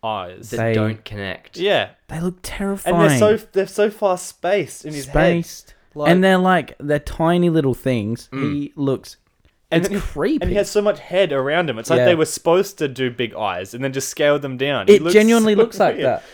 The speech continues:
Speaker 3: Like, I've seen a, a concept art where, which has gone very popular, where it's the exact same picture, but his eyes are just bigger.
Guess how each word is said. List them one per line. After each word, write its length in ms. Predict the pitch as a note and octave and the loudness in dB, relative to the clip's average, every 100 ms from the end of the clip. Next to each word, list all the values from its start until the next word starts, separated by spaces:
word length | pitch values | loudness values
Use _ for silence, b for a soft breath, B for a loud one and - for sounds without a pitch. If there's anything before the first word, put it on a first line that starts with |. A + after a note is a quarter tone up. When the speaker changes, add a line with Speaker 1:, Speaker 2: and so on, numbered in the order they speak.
| B | B
Speaker 3:
Like, 200 | F3 E3+ | 6 8
I've 180 | F3 F3+ | 6 4
seen 240 | - G3 | 2 -2
a, 80 | E3 - - | -2 -6 -4
a 100 | B2+ | -4
concept 540 | B2 D#3 D3 C#3 A#2 A#2 | 0 -2 0 -2 -2 -2
art 260 | G#2 G2 - | -2 -4 0
where, 480 | B2 A#2 A2 A2 - _ _ _ _ | 2 4 2 0 -8 _ _ _ _
which 220 | C3+ C3 C3+ | -2 0 0
has 120 | B2+ | -4
gone 260 | C3 B2 A#2 | -2 0 2
very 240 | B2+ A#2+ | 2 2
popular, 580 | - B2 - A#2 G#2+ A2 b - | 0 -2 -2 -2 -2 -4 b 2
where 160 | C#3+ | 4
it's 220 | C3+ C3 | 4 0
the 120 | - C#3+ | 2 2
exact 360 | C3 D3 B2+ | 2 0 0
same 220 | - C#3 A2+ | -2 -2 2
picture, 500 | - - - G#2+ A#2 b b | 0 0 -4 -4 -6 b b
but 100 | - | 2
his 140 | C3+ B2 | 2 4
eyes 240 | A#2 A#2+ B2 | 2 2 2
are 60 | |
just 240 | A#2 A2+ A2+ | -2 -2 4
bigger. 360 | B2+ A2+ - | 4 4 -6